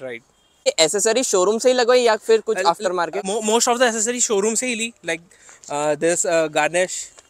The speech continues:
Speaker 1: then cladding and, uh,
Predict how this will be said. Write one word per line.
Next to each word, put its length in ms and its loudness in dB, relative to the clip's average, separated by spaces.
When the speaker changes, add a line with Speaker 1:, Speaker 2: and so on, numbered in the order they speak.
Speaker 1:
then 240 -6
cladding 320 -4
and, 200 -4
uh, 320 -4